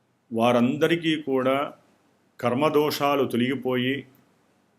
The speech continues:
కాలసర్పయోగ దోషాలు ఎటువంటివైనా సరే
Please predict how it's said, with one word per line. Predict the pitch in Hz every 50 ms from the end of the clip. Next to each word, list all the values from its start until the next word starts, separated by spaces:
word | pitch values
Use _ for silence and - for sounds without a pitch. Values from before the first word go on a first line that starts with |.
| _ _ _ _ _ _ _ _ _ _ _ _ _ -
కాలసర్పయోగ | 113 113 123 139 147 160 156 - 156 147 127 - - - 147 143 139 139 139 143 139 143
దోషాలు | 131 117 117 120 123 120 - 139 135 139 139 139 135
ఎటువంటివైనా | 117 113 107 117 135 143 143 139 135 143 135 139 135 135 131 131
సరే | 123 - 127 123 127 123 110 98